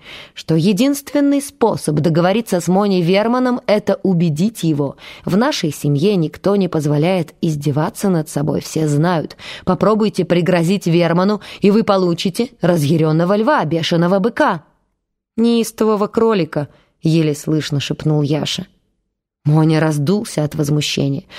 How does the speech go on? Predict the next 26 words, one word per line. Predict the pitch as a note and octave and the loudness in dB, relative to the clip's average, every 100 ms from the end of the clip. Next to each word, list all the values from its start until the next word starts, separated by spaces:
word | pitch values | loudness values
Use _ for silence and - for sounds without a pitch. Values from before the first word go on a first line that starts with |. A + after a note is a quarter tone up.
| - - - | -18 -8 0
«Никто | F#3 F3+ - D#3+ C#3 C#3 - - | 0 -2 -4 -2 -2 -6 -20 -2
никогда | F#3 A3+ D#4+ - D#4+ D4 B3+ D4+ | 2 4 2 2 0 2 2 2
не | C#4 C4 | 2 -2
смел | - A3+ C4 C4 | 0 2 2 2
поднять | A#3 A#3 A3+ A#3+ A#3 | 0 2 0 0 0
руку | F#3+ A#3 D#4 - | 0 0 0 -2
на | B3 A3+ | 0 2
Вермана!», | G3 F3+ E3 E3 D3+ - - | 2 2 0 0 -2 -8 -2
негодующе | F3+ E3+ E3+ D#3+ D#3+ D3 - | 0 2 2 2 0 -2 -2
воскликнул | D3 D3+ - D#3 D#3 D#3 D3+ D3 - | 0 -2 -2 0 0 0 0 0 0
он. | F3+ D3+ D3 - - | 0 0 -4 -14 -6
«У | D#3 | 0
нас | D#3+ E3+ E3+ - _ _ | 2 0 -2 -10 _ _
в | - - | -16 -2
крови | E3+ F3+ G3+ A#3+ F3+ | 2 2 4 2 2
мстительность | D3 - - F3 - D3+ D3+ D3 - - | 0 -4 -2 0 2 0 0 -2 -6 -2
обидчикам. | F3 D#3 D3+ - E3 D3+ D#3+ - - - | 0 0 -2 -6 -4 -4 -4 -10 -10 0
Моей | F#3+ A3+ B3 | 2 2 2
тетушке | B3+ B3 B3 - A#3 | 0 0 -2 0 2
Раи | A3 A3+ A3+ | 2 2 0
из | G#3+ | 0
Одессы | G3+ F#3 F#3 - | 0 0 0 0
однажды | F#3+ E3 D#3+ D3 E3 | 2 2 2 2 0
угрожал | E3+ F#3+ F3 D#3 D#3+ | 2 2 2 0 0
один | D#3+ F3+ G3+ | 0 0 0
поклонник. | B3+ - E4+ C#4 D#3+ C#3+ | -4 -2 0 2 0 -2